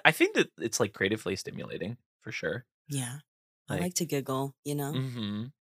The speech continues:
Speaker 1: you ever write when you're
Speaker 2: Mm-hmm.
Speaker 1: Mm-hmm. I find that
Speaker 2: Yeah.
Speaker 1: pretty fun,
Speaker 2: That's
Speaker 1: usually.
Speaker 2: also, like, weed. Um, I, I do a lot of, uh, rehearse, just impro-, like, doing self improv <laughs> around the
Speaker 1: <laughs> Yeah.
Speaker 2: house
Speaker 1: Oh, yeah.
Speaker 2: when I'm, when I'm stoned, for
Speaker 1: Yeah.
Speaker 2: sure.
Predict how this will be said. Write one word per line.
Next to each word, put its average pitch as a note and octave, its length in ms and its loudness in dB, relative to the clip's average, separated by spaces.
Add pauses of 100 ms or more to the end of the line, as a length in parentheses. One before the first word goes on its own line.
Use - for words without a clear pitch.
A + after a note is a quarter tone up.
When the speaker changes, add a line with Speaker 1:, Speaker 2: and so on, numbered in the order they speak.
Speaker 1:
you C#3+ 100 6
ever C3 160 10
write G2 320 4 (380)
when C#3+ 160 -4
you're G#3 220 8
Speaker 2:
Mm-hmm. A3+ 300 4
Speaker 1:
Mm-hmm. G#2 220 -2 (240)
I D3 60 -6
find G3 200 0
that G2+ 260 2
Speaker 2:
Yeah. - 60 -18 (200)
Speaker 1:
pretty G2 200 2
fun, E2 240 2
Speaker 2:
That's F#3+ 220 8
Speaker 1:
usually. F3+ 80 12
Speaker 2:
also, E3 300 12
like, D3+ 260 10
weed. E3 360 12
Um, D3+ 260 8
I, D3+ 300 8 (100)
I D3+ 160 10
do D#3+ 180 8
a - 40 10
lot C#3 280 10
of, C3+ 260 2 (500)
uh, C3 560 4 (260)
rehearse, C#3+ 560 6 (100)
just - 480 8 (180)
impro-, C#3 360 0
like, D3 240 4 (260)
doing C#3+ 320 2
self C#3 320 8
improv C#3+ 400 -2
<laughs> G#4 500 12
around G#3+ 360 12
the F3+ 80 12
Speaker 1:
<laughs> - 20 10
Yeah. G#3 80 12
Speaker 2:
house - 400 10 (320)
Speaker 1:
Oh, D3 120 12
yeah. D3+ 180 12
Speaker 2:
when C#3+ 80 8
I'm, C#3 420 0 (120)
when C#3+ 120 -2
I'm - 60 2
stoned, - 380 2
for - 180 -4
Speaker 1:
Yeah. A#2+ 320 12
Speaker 2:
sure. F2 480 2